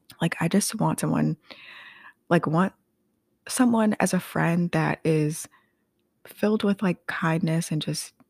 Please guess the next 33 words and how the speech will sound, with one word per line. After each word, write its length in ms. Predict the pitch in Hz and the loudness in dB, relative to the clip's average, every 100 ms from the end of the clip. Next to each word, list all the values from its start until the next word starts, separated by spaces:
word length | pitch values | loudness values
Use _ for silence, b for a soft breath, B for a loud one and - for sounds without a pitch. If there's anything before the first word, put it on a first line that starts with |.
| - | -16
genuine 600 | - 190 185 190 185 180 | 0 4 4 4 4 2
energy 500 | - 160 160 160 160 | 2 0 0 0 0
and 160 | 160 | 0
just 180 | 156 156 | 0 -2
genuine 360 | - 147 147 151 | 0 0 0 -2
love. 340 | - - - - | -2 -4 -6 0
And 340 | - - - - B B B B | 2 2 0 -6 B B B B
I 100 | 190 | 0
just 180 | 196 240 | 0 0
feel 100 | - | 2
like 120 | 240 | 2
everybody 440 | - 196 226 247 247 | 2 2 2 2 2
deserves 420 | 208 180 170 185 | 0 0 0 0
that 120 | 170 | 0
in 100 | 165 | 0
a 60 | 165 | -2
friendship, 420 | - - 170 - | -2 -2 -2 -6
especially 420 | 185 - 233 - | -6 -2 -2 2
if 80 | 214 | 2
you're 100 | 202 | 0
putting 280 | 233 262 247 | 0 2 4
out 160 | 233 214 | 2 0
good 120 | 214 | -2
energy, 380 | 202 202 202 196 | 0 0 -2 0
you 280 | 190 175 180 | 0 0 -2
deserve 380 | 208 - 165 165 | -2 0 -2 0
that 180 | 160 - | -4 -2
back, 380 | - - - - | -2 -4 -6 -2
and 220 | 170 175 | 0 2
you 120 | 190 | 2
will 220 | 196 208 | 2 2
get 220 | 190 196 | 2 0
that, 280 | - - - | 0 -6 -6